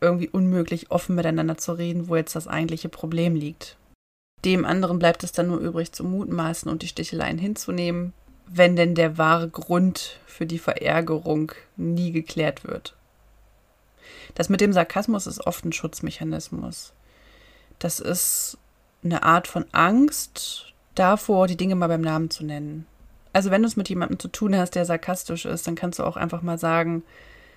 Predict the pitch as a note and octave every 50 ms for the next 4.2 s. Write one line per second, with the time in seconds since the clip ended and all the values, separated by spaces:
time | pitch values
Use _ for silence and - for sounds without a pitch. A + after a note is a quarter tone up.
0 | _ _ _ - F3+ F3 E3 E3 - F3 F3 F#3 F#3 - - F3+ E3+ E3 - -
1 | - D3+ D#3 D#3+ - - D#3+ D#3 - - D3+ D#3+ - - - - F3 - - -
2 | E3+ E3 E3 D#3+ - - D#3 - E3+ - - - - _ - F#3 - - F3 E3+
3 | D#3+ D#3+ E3 D#3+ D#3 E3 - - - D#3 D#3 E3 - - F3 F3 - - - E3+
4 | - - -